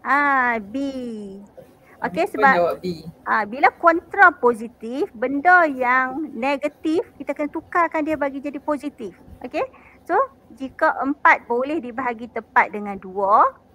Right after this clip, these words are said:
Speaker 1: okey, kita ambil Q dulu tau, ah, kontra positif. Jadi maka empat ialah nombor genap. Okey, nampak? Bukan nombor ganjil maksudnya nombor genap lah. Ah, okey, so dia punya kontra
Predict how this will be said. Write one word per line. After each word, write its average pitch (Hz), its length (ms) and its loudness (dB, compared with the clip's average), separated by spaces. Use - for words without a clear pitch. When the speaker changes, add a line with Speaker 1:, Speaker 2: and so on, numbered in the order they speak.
Speaker 1:
okey, 254 180 -6
kita 262 220 -2
ambil 247 260 -4
Q - 100 -20
dulu 320 240 -6
tau, 285 400 2
ah, - 200 -10
kontra 269 280 -4
positif. 262 520 -8
Jadi 262 400 -4
maka 277 500 2
empat 262 480 2
ialah 233 380 -4
nombor 220 560 -2
genap. 208 560 -4
Okey, - 220 -6
nampak? 269 400 -2
Bukan 240 400 -2
nombor 285 240 -2
ganjil 269 400 -2
maksudnya 254 420 -4
nombor 285 220 -8
genap 311 240 -2
lah. - 180 -6
Ah, 214 260 -12
okey, 311 240 -8
so 392 160 -6
dia 277 220 -8
punya 285 240 -4
kontra 294 880 2